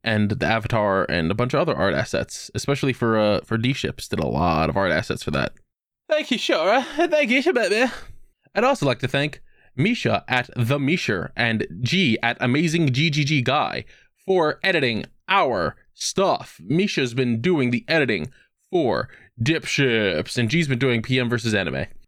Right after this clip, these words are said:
Thank you both so much. You've been doing fantastic. I love you both. Don't let it get to your head, Misha. Hey, how's it, how's it going? <laughs> I don't know what that was about.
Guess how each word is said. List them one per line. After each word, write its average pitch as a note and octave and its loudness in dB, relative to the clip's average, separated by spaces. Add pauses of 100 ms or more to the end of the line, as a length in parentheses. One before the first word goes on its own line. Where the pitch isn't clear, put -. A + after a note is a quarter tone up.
(160)
Thank D#3+ -2
you B2+ 0
both B2 0
so A#2+ -2
much. A2+ -2
You've A2 -4
been A2 0
doing A2 -2
fantastic. - -4
I A2+ 0
love A2+ -2
you G#2+ -2
both. G#2 -4 (200)
Don't C3+ -2
let G2 0
it F#2+ -2
get - -6
to - -2
your - -4
head, - -4
Misha. A#2+ -2 (460)
Hey, - -4 (480)
how's - -4
it, - -14
how's G#2+ -4
it F#2+ -4
going? - 0
<laughs> - -2 (1000)
I D#3+ -4
don't C#3 -2
know C#3 0
what C3 -2
that C3 -2
was C3+ -10
about. - -12